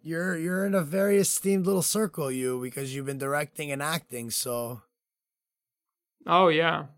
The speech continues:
Speaker 1: Writing, directing, and acting. So that's a lot of,
Speaker 2: Mm-hmm.
Speaker 1: a lot of people just break into it and they're learning just one piece of the craft.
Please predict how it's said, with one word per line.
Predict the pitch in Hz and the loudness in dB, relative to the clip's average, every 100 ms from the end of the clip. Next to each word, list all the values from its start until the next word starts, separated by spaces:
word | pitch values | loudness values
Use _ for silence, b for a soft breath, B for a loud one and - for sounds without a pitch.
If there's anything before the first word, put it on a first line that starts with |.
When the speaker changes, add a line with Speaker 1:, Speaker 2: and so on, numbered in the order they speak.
| _ _ _ _ _ | _ _ _ _ _
Speaker 1:
Writing, | 143 180 170 | 0 2 0
directing, | 135 127 113 123 113 | -2 -4 -6 -8 -10
and | 110 | -10
acting. | 104 - - 107 104 | -12 -14 -18 -14 -8
So | - 127 | -6 -4
that's | 131 139 - | -2 -2 -2
a | 143 | 0
lot | 139 147 147 | 0 0 0
of, | |
Speaker 2:
Mm-hmm. | 156 _ _ _ _ 147 | -4 _ _ _ _ 0
Speaker 1:
a | |
lot | 160 | 4
of | 175 | 4
people | 131 185 190 | 2 0 0
just | 160 156 139 | -2 -4 2
break | 185 175 | 2 4
into | 190 180 190 196 | 0 2 4 4
it | 185 | 4
and | 175 | 0
they're | 160 156 | 0 -2
learning | 156 165 160 | -2 -2 -4
just | 151 143 - | -4 -4 -2
one | 147 147 | -4 -4
piece | 151 139 - | -6 -6 -6
of | |
the | 135 | -8
craft. | - 143 156 131 | -6 -2 -2 -2